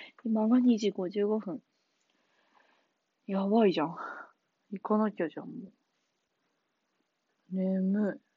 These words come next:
い。なんでこんな眠いの？低気圧？低気圧に効くのってなんだろ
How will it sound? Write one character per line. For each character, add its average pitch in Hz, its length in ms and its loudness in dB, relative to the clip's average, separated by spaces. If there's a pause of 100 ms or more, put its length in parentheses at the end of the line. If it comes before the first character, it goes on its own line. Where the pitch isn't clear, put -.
(120)
い。 185 40 -4
な 202 80 0
ん 247 80 8
で 277 140 4
こ - 180 0
ん 247 80 8
な 247 140 6
眠 220 400 4
い 170 40 -2
の？ - 140 -6 (1080)
低 233 220 0
気 269 200 0
圧？ - 380 -6 (2000)
低 240 160 -2
気 269 180 0
圧 220 240 -4
に 175 160 -8
効 - 60 -20 (180)
く 180 100 -6
の 165 100 -6
っ - 60 -12 (100)
て 170 80 -6
な 175 200 -8
ん 180 80 -8
だ - 80 -14
ろ - 200 -12